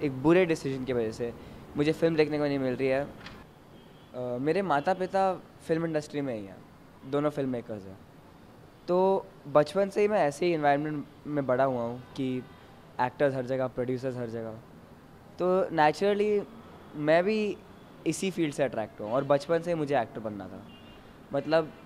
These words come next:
जब मुझे गिनना नहीं आता था, तब मुझे पता था कि मुझे एक्टर बनना है बड़े होके।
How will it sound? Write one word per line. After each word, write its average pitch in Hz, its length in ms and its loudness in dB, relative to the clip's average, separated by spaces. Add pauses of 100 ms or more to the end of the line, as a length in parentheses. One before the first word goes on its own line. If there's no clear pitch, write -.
(300)
जब 151 220 0
मुझे 165 400 0
गिनना 143 420 0
नहीं 175 120 0
आता 156 140 0
था, 160 100 0
तब 156 240 0
मुझे 151 180 0
पता 139 180 -4
था 135 60 -2
कि 139 80 -4
मुझे 131 240 -2
एक्टर 120 220 -8
बनना 107 220 -6
है 101 100 -8
बड़े 98 160 -10
होके। 95 220 -16